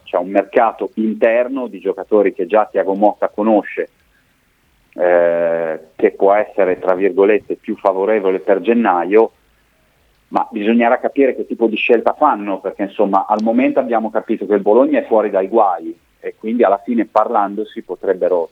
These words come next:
tra virgolette, anche decidere di andare a prendere un giocatore da fuori, con la consapevolezza che magari può avere bisogno di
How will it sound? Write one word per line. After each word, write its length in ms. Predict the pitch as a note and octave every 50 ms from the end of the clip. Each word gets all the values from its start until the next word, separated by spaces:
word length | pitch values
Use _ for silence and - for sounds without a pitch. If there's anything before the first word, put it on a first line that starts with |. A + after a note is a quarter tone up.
| _ -
tra 140 | G2 G2 F2+
virgolette, 500 | F#2+ G2 F2 F2 E2+ G2+ A2+ A#2 - G#2
anche 240 | F#2+ F#2+ F2+ - G2
decidere 760 | G2 G2+ G2+ - - A2 G#2 F#2+ G#2 G#2+ A2 A2+ A2 A2 - _ _ _ _ _ _ _ _ _ _
di 160 | _ - F#2+ G2
andare 260 | F#2 F#2+ G2 F#2+ F#2+
a 40 | -
prendere 580 | - G#2 G#2 G#2 G2+ G2 G2 F#2 F#2 F2+ F2+ -
un 180 | - G2 G2 F2+
giocatore 440 | G#2 G2 - G2 - A#2 A2+ G#2+ G#2
da 120 | G#2 G2+ -
fuori, 520 | - C#3 C3+ A#2+ G#2 G2 F#2 F2 E2+ - _ _ _ _ _ _ _ _ _ _ _ _ _ _ _ _
con 180 | - - A#2 G#2+
la 100 | A2 G#2+
consapevolezza 1040 | - - A#2+ A#2 A2+ - A#2 G#2+ - A#2+ A2+ G#2 A2 A2+ B2 B2+ B2+ B2+ - G#2+ -
che 100 | - G#2
magari 560 | F#2+ G2 G2 G#2 G#2+ G#2 G#2 F#2+ F#2+ F#2+ F2+ _ _ _ _ _ _ _ _ _ _ _ -
può 140 | G2 F#2+
avere 360 | F#2+ G2 G#2+ A2 G#2+ G#2 G#2 F#2
bisogno 600 | F#2+ F#2+ F2 G2+ A2 G#2+ G#2+ G2 G2 F#2+ F#2 F2+
di 360 | - F#2+ F#2 F2+ F2+ F2+